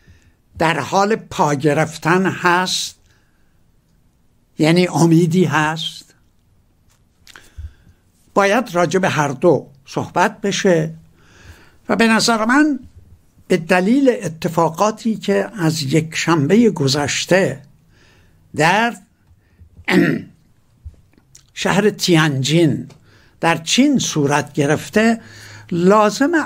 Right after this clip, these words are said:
الان راجع به آلترناتیوها هم در برابر این نظام ضد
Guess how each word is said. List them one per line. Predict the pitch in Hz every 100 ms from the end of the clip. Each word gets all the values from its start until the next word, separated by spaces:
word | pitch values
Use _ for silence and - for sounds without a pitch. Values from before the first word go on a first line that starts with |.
| -
الان | 170 170 160 180 233 240 277 - -
راجع | 170 170 220
به | 202 - -
آلترناتیوها | 160 131 151 143 156 143 139 139 123 131 196
هم | 165 175 170 160 - - - - - - - - _ _ _ _ -
در | 156 160
برابر | 165 160 156 170
این | 170 175 170 160
نظام | 156 170 170 170
ضد | 156 151 143